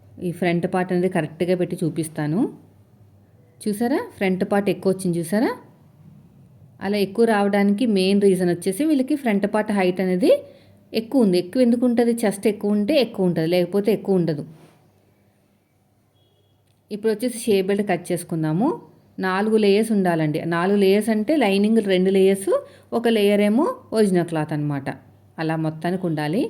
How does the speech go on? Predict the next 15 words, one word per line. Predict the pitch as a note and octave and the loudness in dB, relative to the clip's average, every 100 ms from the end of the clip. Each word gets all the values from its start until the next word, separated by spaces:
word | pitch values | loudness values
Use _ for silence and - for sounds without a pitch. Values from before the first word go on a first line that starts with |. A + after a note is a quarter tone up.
| - - - - | -8 -20 -20 -10
So, | G#3 | -4
నాకైతే | F#3 F3+ F#3 F#3 | -2 -2 -2 -2
మ్యాక్సిమం | G#3+ F#3 F3+ F3+ G#3 | 0 0 0 0 -2
ట్రై | G3+ F#3 E3+ | 0 0 2
చేస్తాను | F#3+ G3+ G3 F#3 G#3+ | 0 0 -2 -2 0
ఇదే | F3+ F3+ | 0 0
క్లాత్ | F#3 F3 F3 | -2 -4 -2
ఉండేటట్టు, | E3+ D#3+ E3+ E3+ A#3 | -2 -2 -4 -4 -2
లేదంటే | G3+ G3 G3+ E4 | 0 0 -2 0
వేరే | D4 G#3 F#3+ | 0 0 0
క్లాత్ | F#3+ F3 F3 | -2 -2 -2
అయినా | F3+ | 0
వేసుకోవచ్చు, | F#3 E3 - D#3 D#3 A#3 | 0 -2 -4 -6 -4 -4
ప్రాబ్లం | G3 D#3+ D#3 D#3+ | -2 -2 0 0
లేదు. | D#3 D3+ | -2 0